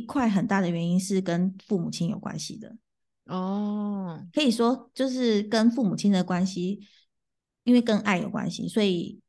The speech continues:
Speaker 1: 他就间接影响到长大之后跟伴侣的关系。然后一些，某一些信念导致他创造出谈感情的时候创伤，那谈感情的创伤是不是又加剧了那个信念？所以就又更觉得我不，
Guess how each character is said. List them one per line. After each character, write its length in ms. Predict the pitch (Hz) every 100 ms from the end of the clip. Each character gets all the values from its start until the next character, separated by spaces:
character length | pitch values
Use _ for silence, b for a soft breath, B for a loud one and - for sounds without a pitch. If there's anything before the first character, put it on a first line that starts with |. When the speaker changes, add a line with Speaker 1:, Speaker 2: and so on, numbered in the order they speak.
| _
Speaker 1:
他 160 | - 202
就 140 | 202
间 220 | 202 202
接 160 | 175 180
影 160 | 170 170
响 200 | 156 160
到 420 | 175 170 - - _ -
长 220 | - 170
大 200 | 208 185
之 200 | - 180
后 200 | 165 170
跟 200 | 202 190
伴 180 | 196 165
侣 80 | -
的 120 | -
关 240 | - 156
系。 360 | 170 - - - _ _ _ _ _ _ -
然 140 | 214
后 280 | 254 285 262 B _
一 120 | - 285
些， 360 | 277 254 262
某 200 | 220 170
一 40 | 208
些 140 | 240
信 260 | 233 240 220
念 240 | 208 170
导 200 | 170 160
致 320 | 170 214 190 -
他 220 | 190 180
创 280 | 185 190 185
造 160 | 170
出 380 | 170 170 165 190 B B
谈 160 | - 180
感 160 | 170
情 160 | - 156
的 100 | 147
时 140 | 151 160
候 140 | 170
创 280 | 170 - 165
伤， 320 | 147 160 190 B B -
那 140 | 233
谈 120 | 233
感 140 | 196 180
情 140 | 170
的 80 | -
创 180 | 233 208
伤 160 | 190
是 140 | 202 190
不 60 |
是 80 | 190
又 120 | 190
加 220 | 190 175 180
剧 200 | 196 185
了 60 | -
那 80 |
个 100 | 175
信 260 | 151 - 202
念？ 200 | 185 - B B B _ _ _
所 160 | - 196
以 240 | 196 180
就 280 | - 208 180
又 100 | 196
更 220 | 208 233 185
觉 140 | 175
得 120 | 175
我 120 | 175 170
不， 180 | -